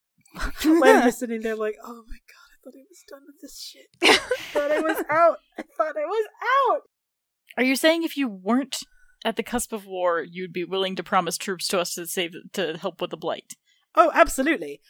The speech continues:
Speaker 2: Okay.
Speaker 1: If I didn't have to have all of Ferelden's troops in reserve for this stupid political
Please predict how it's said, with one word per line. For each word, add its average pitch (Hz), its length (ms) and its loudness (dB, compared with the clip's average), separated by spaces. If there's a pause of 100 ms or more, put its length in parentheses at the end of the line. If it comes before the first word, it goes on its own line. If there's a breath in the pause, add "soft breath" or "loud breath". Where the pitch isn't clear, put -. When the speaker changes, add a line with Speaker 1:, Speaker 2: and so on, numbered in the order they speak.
Speaker 2:
Okay. 202 260 -2
Speaker 1:
If 254 100 0
I 285 220 6
didn't 277 280 -4
have 262 200 4
to 254 100 -4
have 226 260 0 (120)
all 254 280 2
of 208 280 0
Ferelden's 214 520 0
troops 226 300 -6
in 208 100 0
reserve 208 420 -2
for 214 120 -6
this 202 220 -6
stupid 226 440 -6 (320)
political 226 480 -4